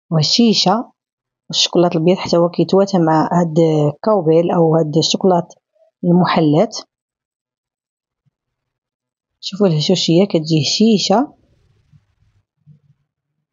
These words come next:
كتجي روعه، كنتمنىكم تجربوها. الا عجبكم الفيديو اخواتي ما تبخلوش عليا باللي لايك ديالكم، تعليق محفز، بارطاجيو الفيديو مع الاصدقاء والاحباب ديالكم في مواقع التواصل الاجتماعي.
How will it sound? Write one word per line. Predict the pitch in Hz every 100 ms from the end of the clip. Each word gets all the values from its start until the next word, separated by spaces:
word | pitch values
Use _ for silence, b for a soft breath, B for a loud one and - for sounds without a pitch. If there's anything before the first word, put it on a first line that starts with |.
| _
كتجي | - 180 151 165
روعه، | 175 160 147 - -
كنتمنىكم | 170 202 190 175 214 190
تجربوها. | 160 156 151 147 123 - _ _ _ _ _ _ _ _ _ _ _ -
الا | 175
عجبكم | 185 185 202 196
الفيديو | 180 180 185
اخواتي | 175 180 170 175 185 208 240 - - 180
ما | 175
تبخلوش | 202 190 180 175
عليا | 165 165 170
باللي | 165 196 170
لايك | 156 170 170
ديالكم، | 156 160 151 - 220 247 _ _ _ _ _
تعليق | - 175 202 196
محفز، | 175 - 156 - 190 220 - _ _
بارطاجيو | 226 214 208 202 190
الفيديو | 190 180
مع | 180
الاصدقاء | 170 175 170 170 170
والاحباب | - - 180 160
ديالكم | 165 160 202
في | 202
مواقع | 170 165 165 - 160
التواصل | - 165 170 -
الاجتماعي. | 156 147 151 147 147 208 220